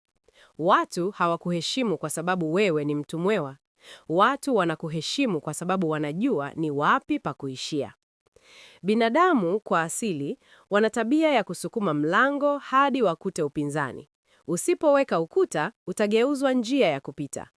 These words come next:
Respect is not requested, it is commanded. Kisaikolojia, watu wanajifunza jinsi ya kukuchukulia kwa kuangalia unavyojichukulia wewe mwenyewe.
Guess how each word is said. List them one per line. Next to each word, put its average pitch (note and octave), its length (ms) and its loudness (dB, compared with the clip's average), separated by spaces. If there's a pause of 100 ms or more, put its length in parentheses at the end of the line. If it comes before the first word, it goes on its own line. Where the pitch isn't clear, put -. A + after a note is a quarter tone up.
(480)
Respect - 680 -2
is F3 180 0
not G3 260 0
requested, A3+ 760 -4
it E3 280 -4
is D3+ 280 -4
commanded. C#3 800 -4 (800)
Kisaikolojia, G#3 1040 2 (300)
watu D4+ 420 2
wanajifunza G#3+ 720 0
jinsi B3 420 -2
ya F#3+ 80 0
kukuchukulia G3+ 760 -2
kwa F3+ 140 -6
kuangalia F#3 680 0
unavyojichukulia F3 880 0
wewe D#3+ 200 2
mwenyewe. C#3 540 -4